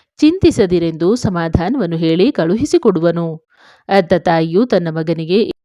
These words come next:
ಏನೊಂದು ಚಿಂತಿಸದಿರೆಂದು ಹೇಳಲು ಗೋಪಿಚಂದನು ಸಮಾಧಾನಗೊಳ್ಳುವನು ಎನ್ನುವಲ್ಲಿಗೆ ಈ ಅಧ್ಯಾಯವು ಮುಕ್ತಾಯವಾಗುತ್ತದೆ. ಸೂಚನೆ:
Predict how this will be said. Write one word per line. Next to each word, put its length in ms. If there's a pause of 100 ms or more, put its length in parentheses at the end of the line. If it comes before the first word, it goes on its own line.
ಏನೊಂದು 540
ಚಿಂತಿಸದಿರೆಂದು 1000 (280)
ಹೇಳಲು 540 (260)
ಗೋಪಿಚಂದನು 840
ಸಮಾಧಾನಗೊಳ್ಳುವನು 1000
ಎನ್ನುವಲ್ಲಿಗೆ 680 (300)
ಈ 100
ಅಧ್ಯಾಯವು 580
ಮುಕ್ತಾಯವಾಗುತ್ತದೆ. 1080 (760)
ಸೂಚನೆ: 640